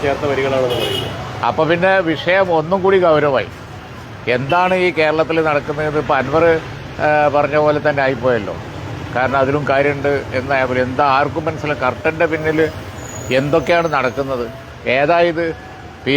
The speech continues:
Speaker 2: ആർ ഏജൻസി? രാജ്യത്തെ തന്നെ ഡിവൈഡ് ചെയ്യുന്ന തരത്തിലുള്ള ഒരു പ്രസ്താവന, അത് മുഖ്യമന്ത്രിയുടെ പേരിൽ കൊടുത്ത പി ആർ ഏജൻസി, അത് കാര്യങ്ങളെ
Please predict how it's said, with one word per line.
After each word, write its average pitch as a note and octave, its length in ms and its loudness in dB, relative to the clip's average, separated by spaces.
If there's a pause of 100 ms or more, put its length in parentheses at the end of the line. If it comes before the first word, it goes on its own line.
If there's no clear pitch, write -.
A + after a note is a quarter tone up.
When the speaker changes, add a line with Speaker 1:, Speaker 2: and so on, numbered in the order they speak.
Speaker 2:
ആർ D3+ 180 4
ഏജൻസി? C#3+ 380 -6 (680)
രാജ്യത്തെ E3 720 2 (120)
തന്നെ E3 300 0 (800)
ഡിവൈഡ് D#3 560 4 (280)
ചെയ്യുന്ന C#3+ 400 -2 (680)
തരത്തിലുള്ള C3+ 580 0 (280)
ഒരു B2 160 2
പ്രസ്താവന, A2+ 460 0 (960)
അത് C3+ 100 2 (120)
മുഖ്യമന്ത്രിയുടെ F3+ 720 2 (180)
പേരിൽ D#3 400 4 (100)
കൊടുത്ത D3 260 0 (560)
പി C3+ 100 0 (120)
ആർ D#3+ 100 2 (100)
ഏജൻസി, B2 360 -2 (1300)
അത് E3+ 100 6 (240)
കാര്യങ്ങളെ F3+ 420 2